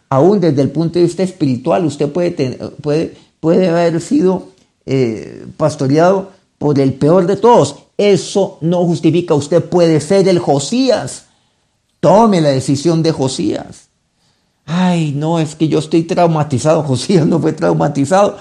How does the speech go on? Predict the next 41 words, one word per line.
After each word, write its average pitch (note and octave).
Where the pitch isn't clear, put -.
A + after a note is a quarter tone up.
Josías, F3+
¿qué G#3
hizo? B3+
No D#3+
se F3
traumatizó. D#3+
Josías D3
se C3
convirtió A#2
a -
Dios. A#2
Conviértase A#2+
a -
Dios G2
de B2+
todo D3
corazón, C#3+
de B2+
toda D3
su C#3+
alma, D3
de B2+
todas C3+
sus B2
fuerzas. -
¿Y C#3
saben G3+
lo F3+
que F3+
dice? F3+
Que B2+
no C3+
hubo D3+
antes B2
ni C#3+
después B2
de B2
él A2+
uno F3+
como C3+
él. -